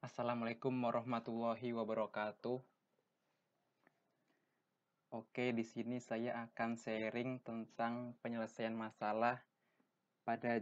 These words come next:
jaringan distribusi menggunakan solver pada Microsoft Excel. Di sini saya udah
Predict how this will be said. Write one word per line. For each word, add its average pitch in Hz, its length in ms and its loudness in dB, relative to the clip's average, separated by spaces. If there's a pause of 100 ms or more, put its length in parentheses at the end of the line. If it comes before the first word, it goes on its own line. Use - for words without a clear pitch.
jaringan 117 400 2
distribusi 113 800 -2
menggunakan 117 1040 -4
solver 123 640 2 (240)
pada 110 400 -2
Microsoft 107 560 0
Excel. 101 400 0 (4000)
Di 107 160 0
sini 110 640 -4
saya 120 320 0
udah 117 480 4